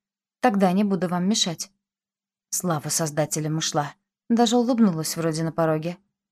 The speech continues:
Удачно документик под руку попался. "Кстати, а о чём документик пишет?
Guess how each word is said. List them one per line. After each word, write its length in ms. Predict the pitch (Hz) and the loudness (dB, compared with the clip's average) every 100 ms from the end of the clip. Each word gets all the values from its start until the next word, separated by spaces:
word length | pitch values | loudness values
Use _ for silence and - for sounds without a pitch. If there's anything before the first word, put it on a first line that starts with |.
| _ | _
Удачно 460 | 233 190 147 - 240 | -2 2 2 2 2
документик 600 | 208 202 175 160 151 165 | 2 -2 -4 -2 -4 -6
под 220 | - 160 | -2 -2
руку 140 | 156 156 | -2 -4
попался. 580 | 156 - 156 151 190 180 _ _ _ _ _ | -4 -2 -2 0 -4 -6 _ _ _ _ _
"Кстати, 600 | - - 247 156 175 160 - _ _ - | -10 0 0 0 -4 -6 -12 _ _ 0
а 140 | 214 | 2
о 40 | |
чём 240 | 208 311 339 | 2 2 2
документик 580 | 311 320 311 294 294 - | 4 4 4 2 -2 -2
пишет? 400 | 196 - 156 | -2 -2 -6